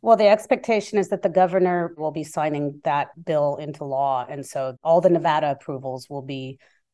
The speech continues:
um, done from the political side. Then it will go to Major League Baseball, and the other thirty owners need to approve it, uh, by a seventy-five percent, um, margin. And I don't think Manfred would be acting the way he does if he did, didn't know that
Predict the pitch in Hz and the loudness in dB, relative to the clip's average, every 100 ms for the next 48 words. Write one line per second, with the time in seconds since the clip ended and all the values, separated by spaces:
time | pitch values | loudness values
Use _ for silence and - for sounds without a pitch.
0 | - 165 147 135 175 180 185 185 185 160 | -6 -4 -2 -6 -2 6 6 6 4 0
1 | 151 - 190 302 320 180 151 165 135 139 | -2 0 2 4 4 0 0 -2 0 -2
2 | - - 208 240 262 214 208 196 190 185 | -6 -2 2 2 0 0 2 2 -2 -6
3 | 175 175 170 147 139 - 139 139 147 _ | -6 -6 -4 -6 -6 -6 -4 -4 -6 _
4 | 175 170 165 160 170 175 175 - 202 185 | 0 4 4 4 0 0 -2 2 2 2
5 | 160 165 160 156 156 170 160 151 156 156 | 0 -4 -4 -6 -8 -8 -8 -6 -10 -10
6 | 147 131 139 - - 151 151 143 - 165 | -12 -6 -8 -8 -10 -6 -4 -4 -2 -2
7 | 160 151 147 - 147 - 143 127 - 143 | -2 -4 -6 -6 -10 -6 -6 -6 -10 -12
8 | 135 127 151 147 139 135 131 - _ _ | -10 -10 -8 -8 -10 -12 -14 -20 _ _
9 | _ _ _ 247 226 208 202 - - 220 | _ _ _ 4 6 6 2 -4 4 8
10 | 226 208 208 180 180 185 190 170 156 156 | 8 6 0 2 0 0 -2 -4 -4 -4
11 | 165 165 170 - 170 160 156 156 160 165 | -4 -2 -4 -2 0 2 0 -2 -2 0
12 | 156 151 160 - 175 165 160 - 185 175 | 0 -2 -8 -6 -2 -2 -2 -2 2 2
13 | 160 170 170 170 196 | 4 4 4 4 -2